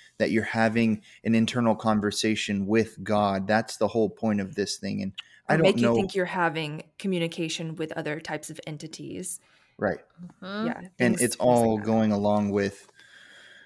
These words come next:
Speaker 1: the, the number one thing that they have to have in place in order to implement this entire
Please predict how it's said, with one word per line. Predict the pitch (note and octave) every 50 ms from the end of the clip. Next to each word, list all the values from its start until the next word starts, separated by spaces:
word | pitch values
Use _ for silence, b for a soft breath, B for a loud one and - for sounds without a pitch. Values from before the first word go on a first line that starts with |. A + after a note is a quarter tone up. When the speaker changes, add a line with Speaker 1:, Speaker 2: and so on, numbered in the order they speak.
| B B B B B B - - _
Speaker 1:
the, | C#3 C3+ D3+ D#3 C#3
the | C3 B2+ C#3 D3
number | D3 D3 D#3+ F#3 G3+ G3 G#3
one | G3 F#3 F3+ F3 E3 D#3+
thing | D#3 - D3+ D3 D3 D3
that | C3+ -
they | - C#3 C#3+
have | B2+ C#3 C3+ C3 B2+ -
to | - B2+
have | B2+ B2+ A#2+ A#2+
in | A2+ G#2+
place | A2 - A2+ A2+ A#2 A2+ -
in | A2 G2
order | A2 A#2 A2+ A2+
to | G#2+ - - G2+
implement | - A#2 A2+ A2 B2 A#2+ A2+ A2+ A2+ A2+ A#2 - - - - - _ -
this | A2+ G#2+ A2+ A2 G#2+ -
entire | A2+ G#2+ G2 - G#2+ G#2 G2+ G2 -